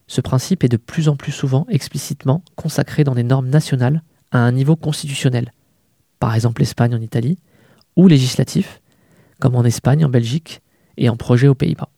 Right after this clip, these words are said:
Dans les pays dits de common law, la jurisprudence est évidemment majeure dans la consécration et dans l'évolution du principe de la présomption d'innocence.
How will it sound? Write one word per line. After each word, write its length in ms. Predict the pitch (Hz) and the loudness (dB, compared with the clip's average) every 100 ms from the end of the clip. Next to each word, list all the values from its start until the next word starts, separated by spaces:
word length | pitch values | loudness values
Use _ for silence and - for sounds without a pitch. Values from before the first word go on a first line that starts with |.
| _ _ _ _ _ _ _ _ _ _ _ _ _ _ _ - | _ _ _ _ _ _ _ _ _ _ _ _ _ _ _ 2
Dans 80 | |
les 80 | 127 | 2
pays 220 | - 151 | 4 4
dits 120 | 165 156 | 6 4
de 80 | |
common 320 | 120 - 127 123 | 2 2 2 2
law, 280 | 123 170 - _ _ _ _ _ _ | 4 2 0 _ _ _ _ _ _
la 80 | 135 | 2
jurisprudence 500 | 117 117 - 131 170 | 4 2 4 4 4
est 120 | 135 | 2
évidemment 400 | 120 120 120 135 | 0 2 2 2
majeure 560 | 123 123 139 127 139 123 | 0 4 4 6 4 2
dans 80 | 123 | -2
la 100 | 131 | -4
consécration 720 | 131 - 135 123 - 156 208 _ - | -6 -6 -4 -4 0 0 -2 _ -2
et 100 | 120 | 2
dans 100 | 120 | 4
l'évolution 480 | 127 131 135 - | 4 4 0 0
du 100 | 135 | -2
principe 460 | 120 - 117 160 160 | -4 -6 -4 -4 0
de 80 | 147 | -2
la 80 | 151 | -2
présomption 420 | - 123 117 127 | -2 -4 -2 -4
d'innocence. 560 | 120 117 139 131 - | -2 -4 -6 -10 -14